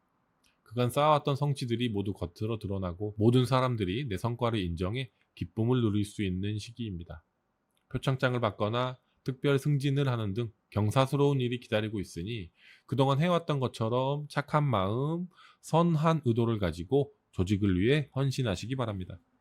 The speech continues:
다음은 신약한 간목일간의 연애운 살펴보죠. 신약한 간목일간은 개유월에 연애하기에 매우 좋은 시기입니다.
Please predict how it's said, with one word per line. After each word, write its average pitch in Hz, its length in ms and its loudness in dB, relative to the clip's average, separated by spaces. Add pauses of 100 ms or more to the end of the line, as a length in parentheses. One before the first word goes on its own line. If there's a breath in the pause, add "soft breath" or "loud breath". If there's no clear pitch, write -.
(120)
다음은 127 300 6
신약한 170 380 0
간목일간의 113 800 0
연애운 117 360 0
살펴보죠. 113 580 -6 (480)
신약한 185 340 0
간목일간은 143 760 2
개유월에 131 600 2 (140)
연애하기에 120 520 2
매우 95 300 0
좋은 135 240 0
시기입니다. 92 640 -8